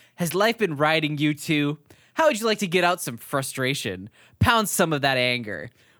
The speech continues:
Well, if I've piqued your curiosities, no endless emails. Shoot me a message and we can go from there.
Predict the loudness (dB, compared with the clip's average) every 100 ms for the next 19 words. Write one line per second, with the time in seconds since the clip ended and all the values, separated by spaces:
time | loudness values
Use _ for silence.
0 | 0 4 6 4 2 2 2 2 0 0
1 | -2 0 2 4 6 4 2 0 0 -2
2 | -6 _ 2 2 2 -2 -6 -4 -2 2
3 | 2 0 -4 -6 -2 0 0 0 2 2
4 | 0 -4 -4 -4 -2 0 0 0 0 2
5 | 0